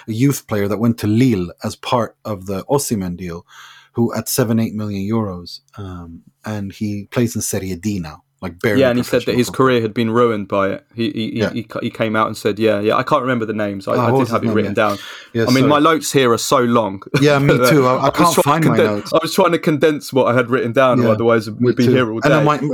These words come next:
Speaker 2: But
Speaker 1: it's, it's not, for me, I've, I've got, if you look at the most boom, I've got written notes, I've got computer
Speaker 2: <laughs>
Speaker 1: notes, and I've got
Speaker 2: Yeah, 'cause
Speaker 1: com-,
Speaker 2: you're
Speaker 1: my, my phone notes.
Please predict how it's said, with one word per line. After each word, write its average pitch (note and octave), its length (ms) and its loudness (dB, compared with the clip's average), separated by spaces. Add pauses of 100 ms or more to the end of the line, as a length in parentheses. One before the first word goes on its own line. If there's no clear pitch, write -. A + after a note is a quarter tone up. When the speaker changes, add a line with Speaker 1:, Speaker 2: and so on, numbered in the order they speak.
(100)
Speaker 2:
But C3+ 140 4
Speaker 1:
it's, C#3 160 -2
it's - 200 -2
not, E3 260 0
for - 120 0
me, E3 320 4
I've, C#3+ 320 -2
I've C#3+ 180 0
got, C#3 200 0
if A#2+ 120 -6
you D3+ 100 0
look D#3+ 200 0
at A#2 80 -6
the A#2+ 60 2
most A2 240 2
boom, B2 280 2
I've C#3+ 160 0
got C#3 140 0 (140)
written G#2+ 400 -2
notes, F2 380 -8 (100)
I've G#2 120 -4
got G#2+ 220 -2
computer A#2 520 -2
Speaker 2:
<laughs> F#2 100 -4
Speaker 1:
notes, G2 160 -8
and A2 100 0
I've G#2 100 -4
got A#2 160 -2
Speaker 2:
Yeah, C3 60 2
'cause A#2+ 160 0
Speaker 1:
com-, A2+ 100 4
Speaker 2:
you're A2 80 2
Speaker 1:
my, A2 60 -4
my A2 160 0
phone C3 420 0
notes. - 380 -10